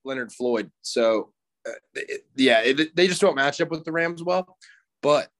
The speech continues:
let's not talk about that 'cause they gotta beat the Chiefs first in Arrowhead on Sunday.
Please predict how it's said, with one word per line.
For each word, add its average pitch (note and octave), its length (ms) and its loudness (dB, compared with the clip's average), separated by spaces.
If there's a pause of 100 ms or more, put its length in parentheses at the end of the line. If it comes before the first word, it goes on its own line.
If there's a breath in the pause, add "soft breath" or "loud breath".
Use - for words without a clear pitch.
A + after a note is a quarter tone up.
(140)
let's C#3 180 -8
not D3+ 140 -4
talk C#3+ 220 0
about G#2 200 -6
that F#2 260 -8
'cause G#2+ 280 -4
they C#3 120 2
gotta C3+ 180 2
beat A#2+ 140 -4
the - 60 -20
Chiefs - 320 -4
first - 400 -10 (100)
in B2 160 2
Arrowhead G2 500 0 (760)
on A#2+ 220 0
Sunday. G2 520 -2